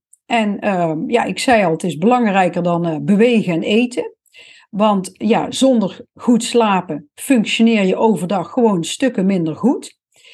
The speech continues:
Maar wat als dat slapen niet lukt?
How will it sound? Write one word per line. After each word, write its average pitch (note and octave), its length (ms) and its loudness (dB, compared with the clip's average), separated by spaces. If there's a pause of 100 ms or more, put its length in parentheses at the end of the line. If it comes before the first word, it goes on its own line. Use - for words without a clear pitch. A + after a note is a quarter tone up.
(480)
Maar A#3 680 2 (180)
wat A3 600 0
als C4+ 260 0
dat F#3+ 200 -6
slapen A3+ 480 -2
niet A3+ 200 2
lukt? B3 520 0